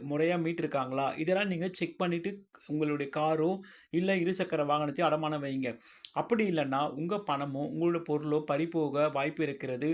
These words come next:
நீங்க சட்டப்படி நடவடிக்கை எடுத்தாலும், அவங்க மேல நடவடிக்கை எடுப்பாங்க. ஆனா, உங்க பொருளோ, உங்க பணமோ வந்து மீட்டு வர்றதுக்கு கொஞ்ச காலம் ஆகலாம். சில நேரங்கள்ல வராமையும் போகலாம். ஆகவே, இந்த பதிவின் மூலமாக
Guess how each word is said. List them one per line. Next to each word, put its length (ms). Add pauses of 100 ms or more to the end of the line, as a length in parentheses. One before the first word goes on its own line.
(380)
நீங்க 180
சட்டப்படி 480
நடவடிக்கை 460
எடுத்தாலும், 460
அவங்க 200
மேல 140
நடவடிக்கை 560
எடுப்பாங்க. 440 (380)
ஆனா, 240
உங்க 180
பொருளோ, 400
உங்க 220
பணமோ 400
வந்து 320 (500)
மீட்டு 440
வர்றதுக்கு 520
கொஞ்ச 320
காலம் 260
ஆகலாம். 420
சில 180
நேரங்கள்ல 400
வராமையும் 440
போகலாம். 360 (280)
ஆகவே, 440 (880)
இந்த 240
பதிவின் 380
மூலமாக 440